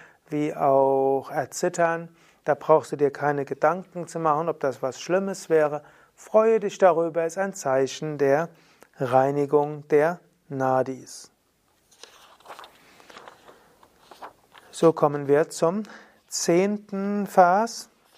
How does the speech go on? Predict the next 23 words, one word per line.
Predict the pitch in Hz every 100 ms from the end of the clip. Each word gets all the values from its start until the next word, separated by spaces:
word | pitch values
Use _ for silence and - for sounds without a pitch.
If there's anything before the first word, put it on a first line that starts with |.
| _ - _ - - _ _ _ -
Ziehe | - 233 247
das | 202 139 -
Prana | - - 143 165 180 175
durch | 147 131 -
Ida | 160 165 151 143 156
ein, | 151 160 180 190 196 196 _
halte | 131 123 120
es | 127 -
an | 135 151
und | 190 180
atme | 143 139 -
es | 147
durch | 180 170 -
Pingala | 156 156 156 160 180 185
aus. | 143 131 - - _ _ _ _ _
Wiederum | 143 139 139 147 180 226
ziehe | 220 - 156 147
es | 147
durch | 139 -
Pingala | - 151 151 147 147 151 156
ein, | 151 175 208 208 _ _ _ _
halte | - - 147 139 135 147
an | 151 151 202